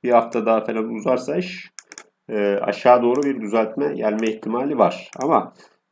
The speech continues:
e, şimdi endekste de birazcık değişik bir durum var. Şimdi endeks tamam yatay görünüyor ama bankaları ciddi manada alıyorlar iki gündür.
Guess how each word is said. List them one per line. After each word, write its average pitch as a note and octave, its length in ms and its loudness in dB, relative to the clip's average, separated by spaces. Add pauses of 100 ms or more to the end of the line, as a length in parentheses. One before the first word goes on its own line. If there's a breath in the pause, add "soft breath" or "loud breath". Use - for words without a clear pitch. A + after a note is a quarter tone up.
e, - 20 -2 (1080)
şimdi A#2 260 -6
endekste A#2+ 540 2
de D3 100 2
birazcık C#3 400 2 (200)
değişik A#2 340 -4
bir B2+ 100 -8
durum A2 260 0
var. F2+ 240 -8
Şimdi G2+ 160 -6
endeks A#2+ 320 -4
tamam B2+ 200 0
yatay A2+ 340 4
görünüyor C3+ 300 -2
ama A2+ 200 2
bankaları A#2 520 4
ciddi G#2 340 -6
manada G2+ 460 0
alıyorlar A#2 360 0
iki A#2+ 200 -10
gündür. D#3+ 360 -10